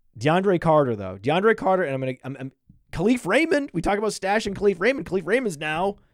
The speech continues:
they're, they've lost more target competition. Now no more Hawkinson. That's good for Raymond. Don't forget about DeAndre Carter. Don't forget about Khalif Raymond. These guys have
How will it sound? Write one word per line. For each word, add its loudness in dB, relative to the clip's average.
they're, -4
they've -6
lost -4
more 2
target -2
competition. -2
Now -2
no 4
more 4
Hawkinson. -2
That's -10
good -6
for 2
Raymond. 0
Don't 8
forget 2
about 6
DeAndre 2
Carter. 0
Don't 4
forget 0
about 4
Khalif -4
Raymond. -2
These -4
guys 0
have -4